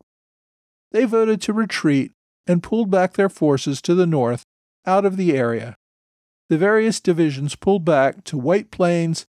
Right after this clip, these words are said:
New Rochelle, and Tarrytown, where the soldiers could take shelter against the weather.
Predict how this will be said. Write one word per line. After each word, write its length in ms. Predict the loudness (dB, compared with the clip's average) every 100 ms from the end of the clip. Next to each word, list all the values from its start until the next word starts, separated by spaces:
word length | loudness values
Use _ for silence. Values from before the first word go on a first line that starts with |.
| -4
New 160 | -2
Rochelle, 580 | 0 -2 0 2 2 0 -4
and 120 | -8
Tarrytown, 800 | -2 0 2 0 -2 0 0 -2 -8 _ _ _ _
where 140 | -2 0
the 100 | 0
soldiers 500 | 0 0 2 0 0
could 220 | -2 -2
take 260 | -2 -2 -4
shelter 560 | 0 2 2 2 0
against 460 | 2 0 0 -2 -4
the 100 | -6
weather. 440 | -2 -2 -2 -4